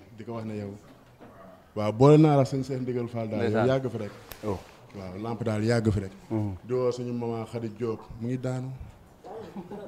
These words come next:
Speaker 1: Di woo suñu maman Khady Diop, borom États-Unis, borom Maroc, borom
Speaker 2: Mm.
Speaker 1: àdduna. Waaw, di woo Ndeye Thiam, di woo ñëpp, Ahmed Anne, xam nga. Boo limee da ngay juum.
Speaker 2: Mm.
Speaker 1: Père Tahirou Sarr, maa ngi woo ñëpp,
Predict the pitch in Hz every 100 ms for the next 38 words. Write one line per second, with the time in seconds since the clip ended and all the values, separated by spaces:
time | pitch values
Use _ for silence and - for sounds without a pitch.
0 | - - 127 135 131 135 131 127 127 120
1 | 127 117 131 123 - - 117 123 131 127
2 | 131 131 127 113 127 117 123 127 123 120
3 | 120 113 117 120 117 110 117 113 113 110
4 | - - - - - - - - 101 101
5 | 98 127 131 123 123 120 135 117 113 107
6 | 127 123 120 131 131 - 127 123 123 120
7 | 113 110 - 110 113 113 90 - - -
8 | - - 117 127 131 123 123 127 120 123
9 | 131 127 120 127 127 123 - 113 104 147
10 | 170 151 123 113 127